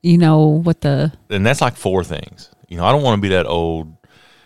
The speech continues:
Speaker 2: grumpy man, like, the price of groceries is, but son of a bitch.
Speaker 1: It's wild.
Speaker 2: It's <laughs>
Speaker 1: I'm really over it. I get really irate
Speaker 2: We're
Speaker 1: about
Speaker 2: gonna
Speaker 1: it.
Speaker 2: have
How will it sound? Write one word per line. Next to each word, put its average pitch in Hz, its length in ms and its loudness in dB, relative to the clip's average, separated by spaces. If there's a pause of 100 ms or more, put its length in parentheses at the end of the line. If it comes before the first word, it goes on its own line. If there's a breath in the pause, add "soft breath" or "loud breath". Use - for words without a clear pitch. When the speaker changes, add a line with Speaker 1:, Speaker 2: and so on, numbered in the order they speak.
(160 soft breath)
Speaker 2:
grumpy 87 320 -4
man, 78 400 -6
like, 76 180 -8
the - 80 -20
price 104 320 -4
of - 80 -20
groceries 87 480 -6
is, 78 160 -18
but 87 300 -14
son 135 360 -4
of 82 140 -10
a - 80 -16
bitch. - 640 -8
Speaker 1:
It's - 160 -10
wild. 107 440 0
Speaker 2:
It's 98 240 -6 (200)
<laughs> - 100 -20
Speaker 1:
I'm 165 160 0
really 131 260 -2
over 82 240 -2
it. 50 240 -4 (1300)
I 165 80 4
get - 100 4
really 147 540 6
irate 120 360 0
Speaker 2:
We're 110 100 -4
Speaker 1:
about 120 100 -4
Speaker 2:
gonna 110 60 0
Speaker 1:
it. - 20 0
Speaker 2:
have 147 120 -2